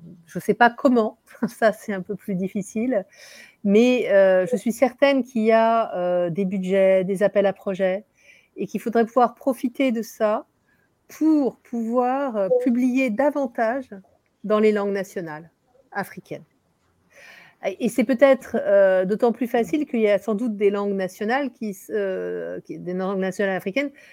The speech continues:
qui sont en partage sur plusieurs pays. Je sais pas, bon, le Wolof, pour moi, c'est le Sénégal, mais peut-être le Wolof est parlé dans un autre pays.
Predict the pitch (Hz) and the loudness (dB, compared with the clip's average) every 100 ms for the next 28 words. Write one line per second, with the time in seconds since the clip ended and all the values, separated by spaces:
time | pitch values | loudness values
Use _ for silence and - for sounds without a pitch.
0 | _ _ - - 254 233 208 - 180 - | _ _ -16 -2 0 0 0 2 2 6
1 | 311 302 233 - 196 - 196 202 196 214 | 6 6 2 -10 -16 -8 -2 -2 -2 -6
2 | 196 - _ - 185 220 240 190 180 180 | -6 -10 _ -14 -8 2 2 2 0 2
3 | 196 208 208 - _ 175 185 196 208 - | 2 2 0 -4 _ -6 -4 -4 -6 -6
4 | 196 190 190 175 165 170 160 180 196 190 | -4 0 0 0 -6 -12 -8 -6 -4 -2
5 | 180 196 196 180 185 185 180 185 196 208 | 0 -2 -2 -4 -4 -2 -2 -2 -4 -4
6 | 202 247 254 247 | -6 -2 -2 -2